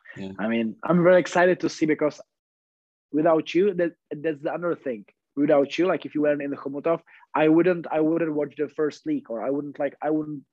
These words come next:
Speaker 2: I wouldn't care about the first league. But the thing that you are there,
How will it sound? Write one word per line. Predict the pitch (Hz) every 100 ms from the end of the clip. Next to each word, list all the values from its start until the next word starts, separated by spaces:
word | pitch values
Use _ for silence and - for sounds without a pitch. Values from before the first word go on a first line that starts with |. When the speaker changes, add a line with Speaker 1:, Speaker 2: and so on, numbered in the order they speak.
| 135 -
Speaker 2:
I | 139
wouldn't | 139 147 143 135 -
care | 151 143
about | 123 127 127
the | 123
first | 131 -
league. | 135
But | 131 123
the | 120
thing | 175 156
that | 135 131
you |
are | 131 139
there, | 165 180